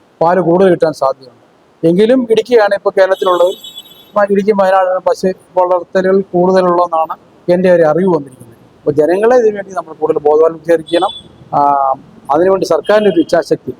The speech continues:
കർഷകന്, യഥാർത്ഥ വളർന്ന കർഷകന് കിട്ടണം. ഇതാണ് എനിക്കിവിടെ ഈ മേഖലയെക്കുറിച്ച് പൊതുവായിട്ട് ഇതിലെ ഒരു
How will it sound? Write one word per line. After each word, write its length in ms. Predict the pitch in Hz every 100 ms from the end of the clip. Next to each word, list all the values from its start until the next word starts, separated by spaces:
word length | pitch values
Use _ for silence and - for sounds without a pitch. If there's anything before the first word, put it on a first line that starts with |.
| - - -
കർഷകന്, 420 | 175 - 214 175 143
യഥാർത്ഥ 360 | 143 180 214 262 185
വളർന്ന 260 | 170 170 175
കർഷകന് 320 | 151 175 170 139
കിട്ടണം. 240 | - - _ _ _ -
ഇതാണ് 220 | 156 208 214
എനിക്കിവിടെ 360 | 202 208 190 208 - _ _ _ - 202
ഈ 40 | 214
മേഖലയെക്കുറിച്ച് 520 | 196 185 185 185 196 - 185
പൊതുവായിട്ട് 400 | 190 226 240 233
ഇതിലെ 180 | 196 196 - 185
ഒരു 120 | 185